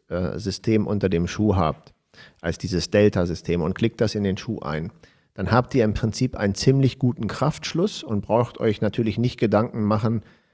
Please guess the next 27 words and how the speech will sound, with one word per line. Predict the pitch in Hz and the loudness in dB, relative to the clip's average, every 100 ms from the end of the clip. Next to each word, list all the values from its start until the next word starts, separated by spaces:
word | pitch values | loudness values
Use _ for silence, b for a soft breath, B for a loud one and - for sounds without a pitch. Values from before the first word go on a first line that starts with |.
| _ - | _ -10
in | 78 | -2
Anführungsstrichen, | 101 98 98 95 - 101 - 95 85 - _ _ _ | -2 0 2 0 2 -2 0 -2 -4 -14 _ _ _
hat | - 113 - | -4 -4 0
mein | 104 98 | 0 0
Schuh | - 113 | 2 2
genug | 113 104 104 - | 4 2 2 0
Auflagfläche, | 110 - 85 80 82 85 - | 0 0 -2 -2 -6 -4 -4
weil | 82 | -4
dieses | 92 139 - | -4 -6 -6
Dreieck, | - 90 110 147 147 | -4 0 0 0 -4
was | - 104 | -6 -4
ihr | |
da | 95 85 | -4 0
drunter | 92 123 131 | 0 0 -2
schraubt, | - 117 117 - b b b - | 0 2 0 -2 b b b -6
das | 101 - | -2 0
hat | 98 - | 0 -2
eigentlich | 95 - 90 | -2 -2 -4
einen | 87 | -4
sehr | 85 90 | 2 2
guten, | 92 95 87 87 92 _ _ | 2 -4 -6 -12 -14 _ _
guten | 117 - _ - | -20 -20 _ -2
Kraftschluss | - 92 - - 90 - - | 0 0 -2 -2 -2 -4 -6
zum | 85 80 | -6 -2
Pedal. | 95 95 110 78 - B B B B _ | 0 6 6 4 -2 B B B B _
Und, | 110 90 87 - | -4 -2 -2 -2
ähm, | 98 92 90 90 | 0 2 2 -2